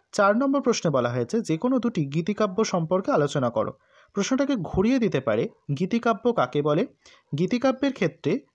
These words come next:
জয়দেব রচিত গীতগোবিন্দম এর আলোচনা করো। একদম শেষ অংশ অর্থাৎ ভাষা সাহিত্যের ইতিহাসের ক্ষেত্রে কিন্তু যে প্রশ্নগুলো তোমাদের পড়তে হচ্ছে,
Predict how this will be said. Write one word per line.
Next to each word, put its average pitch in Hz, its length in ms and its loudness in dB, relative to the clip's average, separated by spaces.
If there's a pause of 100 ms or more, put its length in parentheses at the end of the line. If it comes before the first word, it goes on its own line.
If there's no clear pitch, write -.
(120)
জয়দেব 185 460 2
রচিত 240 280 -2
গীতগোবিন্দম 170 880 0 (380)
এর 190 160 2 (320)
আলোচনা 156 480 2
করো। 117 260 2 (1500)
একদম 190 380 0
শেষ 196 340 0
অংশ 180 280 2
অর্থাৎ 147 640 0
ভাষা 143 360 -2
সাহিত্যের 226 360 0
ইতিহাসের 185 360 -2
ক্ষেত্রে 156 320 -4
কিন্তু 151 400 -2 (140)
যে 165 80 0
প্রশ্নগুলো 185 440 -2
তোমাদের 160 320 0
পড়তে 165 360 -4
হচ্ছে, 165 440 -2